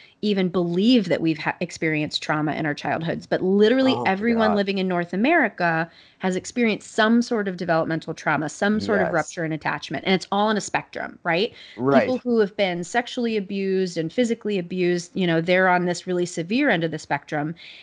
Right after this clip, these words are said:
Speaker 1: And then, like, I can share my experience. My parents were just extremely invalidating of the fact that, can I cuss?
Speaker 2: Yeah, yeah, go for it. Yeah.
Speaker 1: They were super invalidating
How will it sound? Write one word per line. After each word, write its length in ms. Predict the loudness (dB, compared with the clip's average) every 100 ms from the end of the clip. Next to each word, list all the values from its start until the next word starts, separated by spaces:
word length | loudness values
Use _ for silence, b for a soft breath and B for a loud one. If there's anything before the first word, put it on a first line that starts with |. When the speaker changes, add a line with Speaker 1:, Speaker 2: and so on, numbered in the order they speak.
| B
Speaker 1:
And 180 | -2 0
then, 240 | 2 2 2
like, 240 | 0 0 -2
I 100 | -2
can 260 | -2 -4
share 460 | -6 -2 0 0 0
my 200 | 0 0
experience. 640 | 0 -2 -4 -2 -2 -2
My 140 | -2 -4
parents 440 | -4 -2 -2 -2
were 80 | -6
just 380 | -4 -6 -6 -20 _ -10
extremely 500 | -10 0 4 4 4 2
invalidating 760 | 0 2 0 0 -2 0 -2 -4
of 120 | -6
the 80 | -6
fact 400 | -4 -4 -4 -4
that, 220 | -4 -4
can 100 | -6
I 60 |
cuss? 360 | -2 -4 -4 -12 _ _ _ _ _ _ 0
Speaker 2:
Yeah, 200 | 6 6
yeah, 240 | 8 6 4
go 160 | -2
for 160 | -2 -6
it. 100 | 0
Yeah. 200 | 0 0 0
Speaker 1:
They 100 | 0
were 80 | 0
super 320 | 0 0 2
invalidating 720 | 2 2 2 2 0 -2 -4